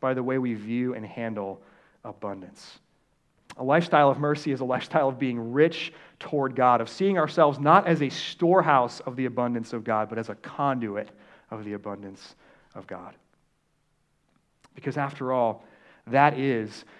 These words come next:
the only way that you and I have been offered the opportunity to trust in God in the first place. That Jesus Christ left his riches, the riches of heaven, and became poor that you and I might become rich.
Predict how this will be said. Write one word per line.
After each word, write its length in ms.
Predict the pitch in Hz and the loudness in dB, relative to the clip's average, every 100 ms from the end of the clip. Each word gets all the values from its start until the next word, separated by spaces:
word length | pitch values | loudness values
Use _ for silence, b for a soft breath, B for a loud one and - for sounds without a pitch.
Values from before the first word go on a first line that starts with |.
| b | b
the 160 | 127 - | -8 -4
only 380 | 139 165 165 131 | 0 2 2 0
way 320 | 131 131 120 | 2 2 0
that 120 | 113 | -4
you 180 | 131 127 | -6 -2
and 80 | 123 | -2
I 100 | 120 | -2
have 120 | 113 | -4
been 140 | 117 117 | -6 -2
offered 380 | 135 143 131 | -2 -2 -6
the 100 | 120 | -4
opportunity 460 | 117 113 - 131 113 | -4 -6 -10 -8 -8
to 100 | 104 | -8
trust 420 | - - 123 - | -10 -10 -10 -10
in 100 | 113 | -12
God 340 | 104 95 95 - b b b - | -10 -10 -10 -16 b b b -18
in 80 | |
the 60 | 104 | -16
first 320 | - 104 - | -14 -14 -14
place. 420 | - 98 - - _ _ _ _ _ _ _ _ _ 131 | -20 -20 -20 -20 _ _ _ _ _ _ _ _ _ -8
That 100 | 127 | -8
Jesus 400 | - 147 143 - | 0 0 0 -4
Christ 400 | - 139 127 - B B 117 | 2 2 0 -10 B B -2
left 460 | 123 139 147 - b b | 4 4 4 -6 b b
his 340 | - 165 175 147 | -4 0 2 2
riches, 540 | 139 175 - 104 - | 0 0 -2 -10 -8
the 120 | 143 | -6
riches 460 | 123 143 165 160 147 | -2 0 0 0 -2
of 160 | 131 | -4
heaven, 320 | - 156 151 127 | -2 -2 0 -2
and 100 | 120 | -4
became 440 | 123 - 151 135 | -6 -4 -4 -4
poor 340 | - 160 165 | -4 2 4
that 120 | 143 127 | 4 0
you 160 | 156 | 0
and 80 | 143 | 2
I 140 | 143 | 4
might 200 | 143 120 | 2 0
become 540 | 120 - 127 110 107 104 | -4 -10 -6 -6 -6 -2
rich. 480 | 156 143 - - | -2 -2 -6 -12